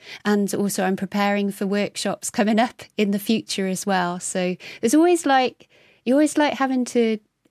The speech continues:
work ahead of yourself, you know, planting seeds now so that they're ready for,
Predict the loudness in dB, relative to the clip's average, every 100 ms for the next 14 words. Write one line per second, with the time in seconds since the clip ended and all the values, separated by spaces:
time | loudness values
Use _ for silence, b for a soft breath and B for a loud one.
0 | -10 0 4 4 4 0 -6 -8 -2 -2
1 | 0 -2 -4 -6 -4 -6 -4 -4 -2 -2
2 | -4 _ _ -6 -2 0 0 -2 -2 -2
3 | -2 -2 -2 0 0 -2 -4 -4 -4 -4
4 | -4 -2 -2 -2 -4 -6 -6 -4 -6